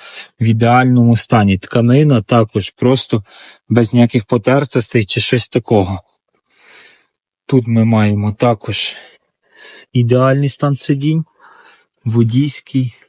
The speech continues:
навіть водійський в ідеальнішому стані. Гарний чорний рояльний лак,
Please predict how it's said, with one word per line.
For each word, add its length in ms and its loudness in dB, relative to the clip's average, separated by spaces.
навіть 300 -2
водійський 840 -4
в 80 -10
ідеальнішому 920 0
стані. 420 -8
Гарний 460 0
чорний 500 0
рояльний 580 -2
лак, 560 -4